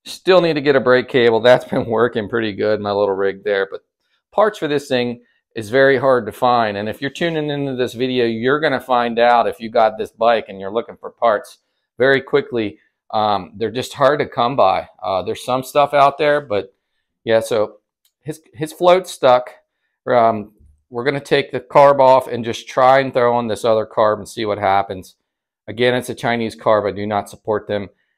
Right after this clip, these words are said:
at all, but we're gonna give it a try, guys. Here's a quick look at the three different style engines here, guys.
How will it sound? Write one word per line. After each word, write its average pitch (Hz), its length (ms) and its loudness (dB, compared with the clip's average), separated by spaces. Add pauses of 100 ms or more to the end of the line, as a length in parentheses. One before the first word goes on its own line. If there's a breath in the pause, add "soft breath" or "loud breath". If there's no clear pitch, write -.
(140)
at 147 180 6
all, 113 380 6
but 107 160 -6
we're 120 100 -6
gonna 151 160 0
give 131 200 2
it 110 80 2
a 104 80 -2
try, 98 280 0
guys. 92 380 -4
Here's 143 180 0
a - 60 -8
quick 139 320 0
look 131 300 2
at 113 80 -8
the 107 240 -4 (120)
three 131 300 -6
different 117 320 -6
style 113 360 0
engines 110 360 -8
here, 104 180 -6
guys. 104 440 -2